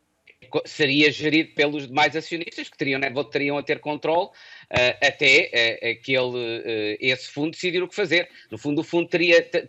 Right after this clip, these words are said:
te-, tem uma escolha, que é ou cumpre com os deveres de transparência ou perde a capacidade de controle, o exercício, digamos, da sua propriedade sobre a empresa. E depois há a segunda questão, que também já foi mencionada e que me parece muito relevante,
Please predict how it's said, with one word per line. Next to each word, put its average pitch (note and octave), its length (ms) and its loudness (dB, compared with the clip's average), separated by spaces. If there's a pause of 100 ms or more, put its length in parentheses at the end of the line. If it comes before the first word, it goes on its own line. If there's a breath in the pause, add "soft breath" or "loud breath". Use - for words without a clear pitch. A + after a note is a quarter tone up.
te-, E3 180 0
tem F3 200 0
uma E3+ 120 -2
escolha, A#2 420 0
que - 140 -4
é G2 180 0 (280 loud breath)
ou D#3 200 2
cumpre D#3+ 360 0
com C#3 120 -4
os C3 100 -4
deveres C3 220 -2
de - 60 -6
transparência F#3 720 0 (300 loud breath)
ou D3 180 4
perde D#3+ 680 4
a C3+ 100 2
capacidade C#3 560 -2
de - 60 -20
controle, D3+ 500 2
o D#3 60 2
exercício, E3+ 580 -2
digamos, D3 420 -2 (240 loud breath)
da D3 140 2
sua E3 300 2
propriedade D#3 760 2 (280 soft breath)
sobre D3 360 0
a C#3+ 40 0
empresa. G2 560 -4
E D#3 80 -2
depois F#3 480 0
há A#2+ 120 0
a A#2 60 0
segunda C3+ 340 -4
questão, C3+ 280 -2
que - 60 -14
também A#2 220 -2
já A#2+ 120 -2
foi C3 160 -4
mencionada C3 520 -2
e G#2 40 -4
que F#2 60 -16
me A2 60 -14
parece A#2 280 -4
muito B2 240 -14
relevante, C#3+ 360 -2